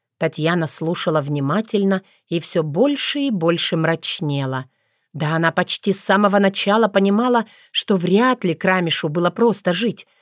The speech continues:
но чтобы было всё настолько плохо. "Ты был абсолютно прав, что его напугал", сказала она наконец.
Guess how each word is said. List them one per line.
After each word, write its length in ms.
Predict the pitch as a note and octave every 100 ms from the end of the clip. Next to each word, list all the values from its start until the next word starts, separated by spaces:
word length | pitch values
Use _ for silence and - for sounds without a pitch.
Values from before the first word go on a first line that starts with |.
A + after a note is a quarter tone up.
| _ _
но 120 | - E3
чтобы 320 | - E3+ E3
было 260 | D#3+ F3
всё 220 | D3 - F3+
настолько 640 | E3 - - E3 C#4 D4+
плохо. 640 | - D#4 C#4 - F3 C3+ - _ _ _ _ _ _ _ -
"Ты 100 | A#3+
был 180 | B3
абсолютно 540 | B3 - B3 B3 A#3+ A#3
прав, 240 | A#3+ D4
что 180 | - -
его 180 | G#3 G#3
напугал", 600 | A3+ A3+ G#3+ F3 D#3 D3 _ _ _
сказала 540 | - - E3+ D#3+ D#3 D#3
она 160 | D#3+
наконец. 640 | D#3 D3+ D#3+ D#3 D3 -